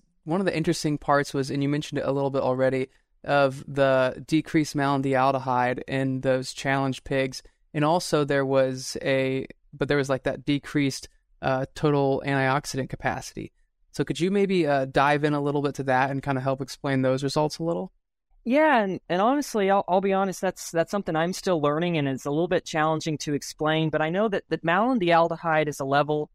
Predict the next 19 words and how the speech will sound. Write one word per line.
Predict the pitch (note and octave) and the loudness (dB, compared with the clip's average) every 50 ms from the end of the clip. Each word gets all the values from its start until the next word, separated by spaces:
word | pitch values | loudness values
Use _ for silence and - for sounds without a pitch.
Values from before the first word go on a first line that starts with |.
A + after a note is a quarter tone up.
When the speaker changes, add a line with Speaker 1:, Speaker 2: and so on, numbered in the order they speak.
| _ _ _ | _ _ _
Speaker 2:
is | - C#3 C#3+ | -6 -2 0
a | |
measure | C3+ C3+ C#3 D3 D3+ C3+ D#3+ D#3 D3+ D3 | 0 2 2 2 2 2 0 0 2 2
of | B2+ C3 C3+ | 2 0 0
lipid | C3 C#3 C3+ - C#3 G#2 - | -2 -4 -2 -2 -4 -4 -4
peroxidation | - C3 A#2+ A2 A2+ - - - A2+ A#2 A#2 A2+ - - B2+ A#2+ A2+ | 0 2 2 2 2 0 -6 -4 -2 0 0 0 -2 -4 -6 -8 -6
from | - B2+ A#2+ | -4 -4 -4
the | A2+ G#2+ | -4 -4
T | - - C#3 B2+ | -2 -2 0 2
bars | A2 G2+ G2 G2 - F#2 | 4 2 2 2 -2 -6
assay. | F#2 F2+ - - - - - - _ _ _ _ _ _ _ _ _ - | -8 -10 -10 -12 -14 -16 -16 -18 _ _ _ _ _ _ _ _ _ -4
And | C#3 C#3 C#3+ C#3+ D3 - | 0 0 2 2 0 0
total | - E3+ F#3+ A3+ A3+ G#3 | 0 0 0 0 2 0
antioxidant | F3+ F3+ F3+ F3 E3+ E3 D#3+ D#3+ - - - D#3+ D3+ | 0 2 2 2 2 2 2 0 -2 -4 -10 -10 -10
capacity | - - - D#3 C#3 C#3 C#3+ - - D3 C#3+ | -12 -12 -4 -2 0 0 -2 -2 -4 -4 -4
is | C3+ C#3+ | -4 -2
a | C3+ | -2
measure | C3+ C3 C3 B2+ - B2+ A#2+ | -2 0 -2 -2 -2 -2 -2
of | A#2+ - | -2 -4